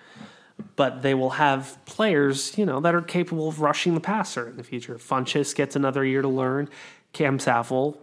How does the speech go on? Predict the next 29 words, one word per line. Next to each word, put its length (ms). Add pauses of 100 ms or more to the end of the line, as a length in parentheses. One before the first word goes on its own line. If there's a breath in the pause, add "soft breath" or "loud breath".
gets 260
to 60
come 180
back 400
and 260 (440 loud breath)
be 120
a 60
pass 380
rusher. 440 (220 soft breath)
And 140
Cam 260
Good 280
gets 240
to 60
come 260
back 380
and 260
be 80
a 60
pass 360
rusher 280
and 140
drop 260
into 200
coverage 480
more. 280 (680 loud breath)
And, 400 (260)
you 80
know 220